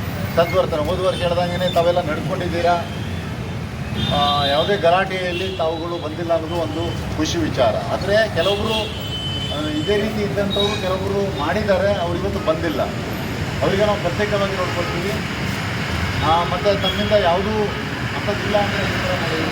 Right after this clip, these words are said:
ಮಾಹಿತಿನ ಕೊಡ್ತೀವಿ. ಯಾರು ಒಂದು ಸಮಸ್ಯೆಗಳಿಲ್ಲ, ಆ, ಯಾರ್ದು ಎರಡು ಮೂರು ವರ್ಷದ ಏನೋ ಈ ಹಿಸ್ಟ್ರಿ ಇಲ್ಲಲ್ಲ, ಅವ್ರನ್ನ ಕ್ಲೋಸ್ ಮಾಡಿ.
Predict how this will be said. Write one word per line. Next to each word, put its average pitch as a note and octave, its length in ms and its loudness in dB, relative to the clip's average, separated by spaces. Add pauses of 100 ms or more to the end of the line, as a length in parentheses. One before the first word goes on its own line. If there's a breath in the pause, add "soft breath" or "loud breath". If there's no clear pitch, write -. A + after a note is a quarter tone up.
(120)
ಮಾಹಿತಿನ - 300 -2
ಕೊಡ್ತೀವಿ. - 760 0
ಯಾರು C3+ 200 4
ಒಂದು - 380 -2 (400)
ಸಮಸ್ಯೆಗಳಿಲ್ಲ, F4 640 0 (1500)
ಆ, B2+ 320 2
ಯಾರ್ದು C#3 420 2
ಎರಡು D3+ 260 2
ಮೂರು D3+ 320 0
ವರ್ಷದ - 400 -2
ಏನೋ A3 120 0
ಈ - 200 -2
ಹಿಸ್ಟ್ರಿ F#3+ 300 -2
ಇಲ್ಲಲ್ಲ, F#3+ 280 0
ಅವ್ರನ್ನ F3 340 2
ಕ್ಲೋಸ್ G#3 320 0
ಮಾಡಿ. F3 220 2